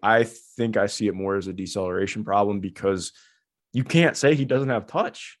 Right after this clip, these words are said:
It's so weird. Like, his floaters and push shots around the rim are good. Like, he has legitimate touch inside the paint.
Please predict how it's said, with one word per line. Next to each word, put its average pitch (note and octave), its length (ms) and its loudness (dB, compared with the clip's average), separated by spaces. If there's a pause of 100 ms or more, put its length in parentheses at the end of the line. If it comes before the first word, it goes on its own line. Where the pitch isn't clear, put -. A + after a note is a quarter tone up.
It's C3+ 180 -2
so E3 200 6
weird. D3+ 340 4
Like, C#3 260 2 (420)
his C#3+ 180 -2
floaters C3+ 580 4
and G#2+ 140 -4
push A#2 180 -4
shots A2 300 0
around A2 160 0
the G#2 60 -2
rim A2 140 0
are F#2+ 100 -2
good. F#2 520 2 (140)
Like, G2 240 -4
he B2 180 -2
has G#2 560 -2
legitimate G2+ 420 -8
touch - 380 -4
inside F#2 340 -6
the F2+ 60 -10
paint. F#2 360 -8